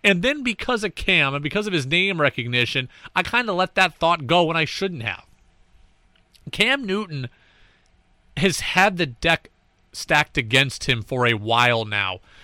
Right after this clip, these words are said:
in Foxborough. Okay, he loses his security blanket of a defense. Multiple starters opt out. So the defense, which was supposed to be the calling card of this team, which was supposed to be able to cover up for some warts and kinda help guide Cam through things,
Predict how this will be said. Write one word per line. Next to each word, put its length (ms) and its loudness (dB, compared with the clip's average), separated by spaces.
in 140 2
Foxborough. 640 0
Okay, 200 0
he 180 -2
loses 760 0
his 180 2
security 640 2
blanket 480 0
of 100 0
a 60 -2
defense. 560 -2
Multiple 500 -2
starters 560 0
opt 340 -4
out. 280 -4
So 300 -2
the 80 0
defense, 460 -2
which 200 -6
was 100 -8
supposed 380 -2
to 60 -8
be 100 -2
the 80 -6
calling 360 0
card 240 2
of 60 -4
this 180 -6
team, 300 0
which 140 -10
was 100 -10
supposed 280 -6
to 60 -14
be 140 -2
able 160 -2
to 220 -16
cover 500 0
up 140 0
for 180 -6
some 260 -6
warts 440 0
and 80 -10
kinda 240 -2
help 300 -2
guide 340 2
Cam 300 -2
through 240 0
things, 360 -2